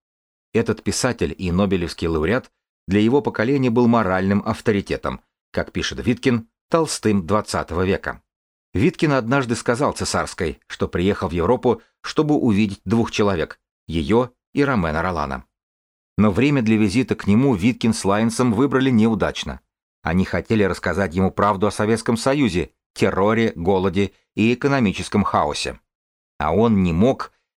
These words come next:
или не хотел поверить в их рассказы. Уже год, как в Германии пришёл к власти Гитлер, и Ролан видел в С С С Р единственный оплот против фашизма.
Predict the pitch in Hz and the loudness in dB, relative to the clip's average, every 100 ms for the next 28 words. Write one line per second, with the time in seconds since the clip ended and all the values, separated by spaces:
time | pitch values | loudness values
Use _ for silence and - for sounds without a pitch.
0 | _ 110 120 120 120 120 107 135 135 135 | _ 0 2 2 2 0 0 0 2 0
1 | 107 113 113 104 98 104 98 - 76 67 | 0 0 2 0 0 -2 -2 -4 -4 -6
2 | - _ _ _ _ - 123 113 104 127 | -12 _ _ _ _ -2 0 0 0 0
3 | 147 - 87 73 76 90 82 107 110 98 | 0 -2 -6 -6 -4 -2 0 0 0 0
4 | 87 85 107 104 - 92 90 - 98 123 | -2 -2 -2 -2 -2 -2 -2 -4 -4 -2
5 | 95 80 _ _ _ _ 101 98 82 95 | -2 -4 _ _ _ _ 0 2 2 0
6 | 117 85 101 98 80 92 - 95 110 151 | 0 0 0 0 0 -2 -2 -4 0 0
7 | 131 _ _ - 104 110 90 101 - 131 | 0 _ _ -2 0 2 2 0 0 0
8 | 135 - 127 127 - 123 110 110 - 113 | 0 2 0 0 0 0 2 0 -2 -2
9 | 87 69 67 | -4 -6 -6